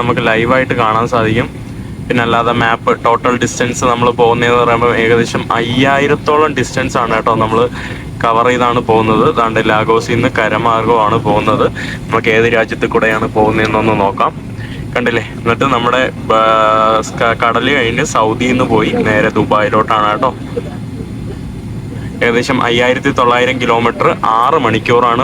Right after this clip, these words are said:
ഫ്ലൈറ്റിൻ്റെ സമയം എന്ന് പറയുന്നത്. ദേ ഇത് ഇവിടെ ഒരു അറബി മാപ്പ്. സിനിമകൾ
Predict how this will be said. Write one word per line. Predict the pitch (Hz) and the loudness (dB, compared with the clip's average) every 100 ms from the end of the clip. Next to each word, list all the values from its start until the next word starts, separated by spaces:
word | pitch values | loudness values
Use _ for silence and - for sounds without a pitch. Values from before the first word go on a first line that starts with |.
| 127 | 0
ഫ്ലൈറ്റിൻ്റെ | 117 107 120 120 120 | 0 0 0 0 0
സമയം | 110 113 127 | 0 2 2
എന്ന് | 135 | 2
പറയുന്നത്. | 117 110 110 110 147 - - - - - - - - - - - - - - 95 - - 466 - - - - - - - - - | 2 0 0 2 0 -2 -8 -10 -10 -10 -10 -10 -10 -10 -10 -10 -10 -8 -8 -8 -8 -8 -8 -8 -6 -6 -6 -8 -6 -6 -6 -2
ദേ | 110 | 0
ഇത് | 110 107 | 2 2
ഇവിടെ | 110 110 | 2 2
ഒരു | 110 107 | 2 2
അറബി | 110 117 110 | 2 2 2
മാപ്പ്. | 104 - 120 - - - - - - - - - - - - - - - - - - - | 0 0 -2 -2 -8 -10 -10 -10 -10 -8 -8 -6 -6 -2 2 2 2 0 -2 -4 -4 -2
സിനിമകൾ | 135 135 147 | 2 2 4